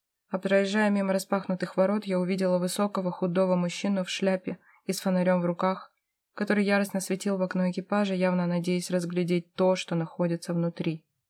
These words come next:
точнее меня. Не знаю почему, но отпрянула назад, спрятавшись в глубине кареты. А когда миновали сторожку, выдохнула с облегчением и снова прильнула к окну,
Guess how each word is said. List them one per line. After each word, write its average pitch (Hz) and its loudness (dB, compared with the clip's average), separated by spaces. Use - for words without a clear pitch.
точнее 180 -2
меня. 170 -2
Не 220 4
знаю 214 2
почему, 214 0
но 185 2
отпрянула 175 0
назад, 180 -2
спрятавшись 175 -6
в 165 -12
глубине 165 0
кареты. 165 -4
А 202 -8
когда 208 2
миновали 208 4
сторожку, 202 -2
выдохнула 185 0
с 170 -4
облегчением 175 0
и - -6
снова 196 0
прильнула 175 -2
к - -6
окну, 196 -4